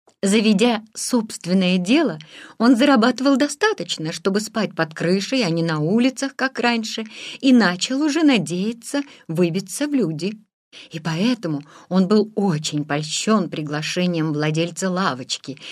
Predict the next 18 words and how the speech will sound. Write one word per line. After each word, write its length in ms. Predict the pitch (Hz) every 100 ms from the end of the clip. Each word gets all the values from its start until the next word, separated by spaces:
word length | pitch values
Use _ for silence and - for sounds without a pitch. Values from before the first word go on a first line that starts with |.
| - -
имевшего 580 | 151 139 143 - 170
свою 360 | 160 147 151 151
собственную 840 | 151 156 139 - - 214 247 285
лошадь 560 | 254 175 151 240 233 -
и 80 | 170
тележку. 680 | - 226 214 - - - 160 - _ _ _ _ _ _ _ _ _ _ _
«Знаете 580 | 147 160 180 220 220 202
ли 120 | 190
вы 180 | 180 233
что-нибудь 600 | - - 214 202 196 202
о 120 | 160 180
графах 720 | 170 190 240 220 120 - - - -
или 200 | 175 190
их 220 | 208 190
замках?» 720 | 185 226 131 123 - - - _
спросил 440 | - - 139 - 135
мистер 380 | 139 139 160 160
Гоббс. 380 | 143 - -